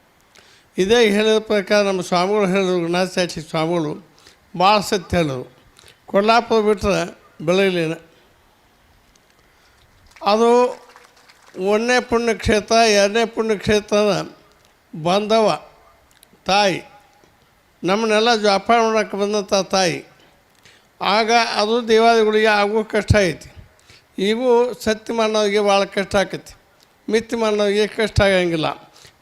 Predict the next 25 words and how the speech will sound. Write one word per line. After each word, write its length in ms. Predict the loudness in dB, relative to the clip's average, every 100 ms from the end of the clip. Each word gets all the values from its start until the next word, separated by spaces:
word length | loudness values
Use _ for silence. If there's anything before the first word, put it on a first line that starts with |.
| -4
ಮಿಥ್ಯ 280 | -4 -4 -6
ಮಾನವರಿಗೆ 480 | -2 0 0 -2 -2
ಕಷ್ಟ 280 | -4 -2 0
ಆಗಂಗಿಲ್ಲ 560 | 0 2 0 0 -2
ಅಂದ್ರೂ 220 | -2 -4
ಸಹಿತ 340 | -4 -2 -2 -4 -4 -4 -8 -20 -20 _ -2
ಅವರಷ್ಟು 520 | 2 2 0 -2 -10 -4
ಕಷ್ಟ 240 | -4 -2
ಇನ್ನೊಬ್ಬ 340 | -2 0 0 0
ಇಲ್ಲ 240 | 0 0
ಇಲ್ಲ. 240 | 0 -2 -4 -10 _ _ _ -20 _
ಸತ್ಯ 400 | -4 -4 -2 -4
ಮಾನವ 340 | -2 0 0 0 -2
ಜೀವಂತಿದ್ದಾಗಟ್ಟ 880 | -2 -2 -2 -4 -2 0 0 -2 -4
ಕಷ್ಟ 400 | -4 -4 -6 -4
ಪಡಿತಾನು, 500 | -6 -4 -2 -2 -2 -6 _ _ _ -20 _ -4
ಮಂದಿ 260 | -2 -2
ಕಾಡ್ತಾವು, 600 | -2 -2 -2 -2 0 0 -2 -8 _ _ _ _ _ -2
ಉಳ್ಯಾದ 320 | 0 2 2 0
ಒಂದು 180 | -2
ಜನ್ಮ 260 | 0 -2 -2
ಕಾಡ್ತಾವು. 600 | 0 0 0 -2 -2 -4 -10 -20 -20 -20 -20 _ _ -20 _ 0
ಆ, 80 | 2 4 4
ಆ 100 | 2 2
ಜನ್ಮದಾಗ 520 | 0 0 0 0 2